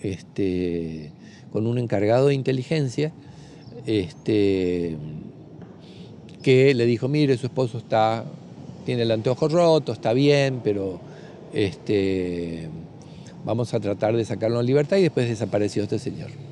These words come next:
¿Por qué fue esa? Por la ascendencia alemana, ¿verdad? Eh,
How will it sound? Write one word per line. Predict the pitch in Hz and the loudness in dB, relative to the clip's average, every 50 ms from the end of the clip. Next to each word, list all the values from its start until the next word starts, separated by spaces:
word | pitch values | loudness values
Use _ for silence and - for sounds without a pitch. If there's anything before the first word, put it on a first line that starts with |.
| - - - - - - - - - - - - - - - - - - - - - - - - - - - - - - - - - - - - - - - - | -16 -16 -16 -16 -16 -16 -16 -16 -16 -16 -14 -14 -14 -14 -14 -14 -14 -14 -14 -14 -14 -14 -14 -14 -16 -16 -16 -16 -16 -16 -16 -16 -16 -16 -16 -16 -16 -16 -2 2
¿Por | - 175 165 156 | 4 6 6 6
qué | - - 180 165 156 139 120 - - - - - - - - - - | 6 6 8 8 8 6 4 -2 -10 -16 -18 -18 -20 -20 -20 -20 -20
fue | - - - 117 117 120 | -10 -4 -2 0 2 2
esa? | 120 113 - 120 98 92 90 85 - 101 107 - - | 0 0 0 0 0 0 0 -2 -2 -4 -6 -4 0
Por | - 127 123 127 131 135 131 131 - - - - | 2 4 4 6 6 4 4 2 -2 -8 -10 -6
la | - 117 117 117 | -2 -2 0 0
ascendencia | 123 120 - - 113 107 107 110 110 110 104 - 139 135 - | 0 -2 -2 -2 -2 0 0 0 0 0 0 0 -2 -2 -2
alemana, | - - 101 92 92 87 92 85 82 76 69 - - - - - - - - - - - - - - - - - - - - - - - - - - - | -2 -2 -2 -2 -2 -2 -4 -6 -6 -8 -10 -14 -18 -20 -20 -20 -20 -20 -20 -20 -20 -20 -20 -20 -20 -20 -20 -20 -20 -20 -20 -20 -20 -20 -20 -18 -12 -10
¿verdad? | - 98 98 123 131 139 - - - - - - - - - - - - - | -8 -6 -6 -6 -6 -8 -8 -14 -16 -16 -16 -16 -16 -16 -18 -16 -16 -14 -12
Eh, | - 104 98 - - - | -10 -10 -8 -8 -8 -10